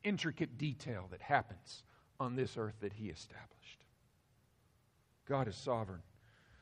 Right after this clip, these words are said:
but we must see that man is responsible because man will call upon him and do this with all of their heart. And in relationship, God will respond as he's promised upon their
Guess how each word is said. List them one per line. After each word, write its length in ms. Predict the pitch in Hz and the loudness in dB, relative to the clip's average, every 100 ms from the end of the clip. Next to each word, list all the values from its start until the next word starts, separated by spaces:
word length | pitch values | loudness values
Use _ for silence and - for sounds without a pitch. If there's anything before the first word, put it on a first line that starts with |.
| - - - - - - | -20 -20 -20 -20 -20 -10
but 100 | 98 | -6
we 140 | 104 113 | -2 0
must 260 | 113 110 | 0 -2
see 140 | 120 104 | -4 -4
that 160 | 104 | -4
man 200 | 110 101 | -4 -4
is 140 | 92 90 | -6 -8
responsible 640 | 90 - 180 160 87 87 | -8 -2 0 -2 -6 -8
because 360 | 101 117 95 | -6 -4 -4
man 500 | 107 107 120 131 135 117 | -4 -2 0 0 -2 -4
will 320 | 113 113 110 - - | 2 4 4 0 -16
call 460 | - 185 214 208 165 | -4 4 4 4 0
upon 440 | 113 110 113 107 87 | -4 -2 -2 -2 -4
him 280 | 113 110 80 - - - - - | -6 -6 -6 -14 -20 -20 -16 -4
and 360 | 120 123 120 | 0 0 0
do 220 | 110 196 196 | 2 2 4
this 320 | 151 113 - | 4 2 0
with 200 | 123 120 - | 0 0 6
all 400 | 170 208 214 180 | 10 12 12 8
of 140 | 123 | 4
their 200 | 131 127 | 4 2
heart. 600 | 110 - 220 202 135 - - - - | 0 4 8 8 6 -6 -18 -18 -6
And 160 | 143 151 | 2 4
in 140 | 156 | 6
relationship, 800 | 147 147 220 208 175 127 151 135 | 8 12 10 10 0 2 2 4
God 260 | 151 139 117 | 8 8 6
will 160 | 120 | 2
respond 880 | 110 107 - - - 220 185 131 107 | 2 -2 -6 0 6 8 8 6 0
as 140 | 107 | -6
he's 240 | - 120 - | -4 -6 -6
promised 680 | - 147 117 80 - - - - - | 2 2 2 -2 -12 -18 -20 -20 -10
upon 360 | 104 - 113 101 | -10 -6 -6 -4
their 240 | 98 87 | -6 -6